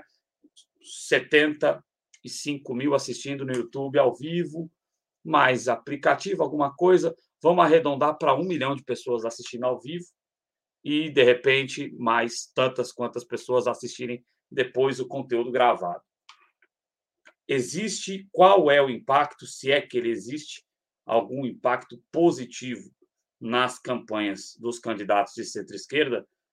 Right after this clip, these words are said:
Fernando Haddad e Elvis César? E eu queria que você falasse se, é, o Haddad, nessa, é, ele deve continuar indo aos debates, é, ou ele deve se preservar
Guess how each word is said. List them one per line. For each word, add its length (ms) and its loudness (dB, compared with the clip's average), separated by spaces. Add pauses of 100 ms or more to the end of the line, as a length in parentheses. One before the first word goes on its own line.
(200)
Fernando 340 0
Haddad 560 0
e 140 0
Elvis 380 0
César? 440 4 (320)
E 300 -4 (100)
eu 120 -4
queria 200 -4
que 80 -8
você 120 -2
falasse 680 0 (300)
se, 560 -6 (360)
é, 480 6
o 140 2
Haddad, 680 2 (380)
nessa, 360 0
é, 380 -2
ele 140 -2
deve 300 4
continuar 760 -2 (160)
indo 500 -4 (140)
aos 260 2
debates, 760 -2 (680)
é, 800 2
ou 260 2
ele 180 0
deve 300 2
se 220 -14
preservar 720 0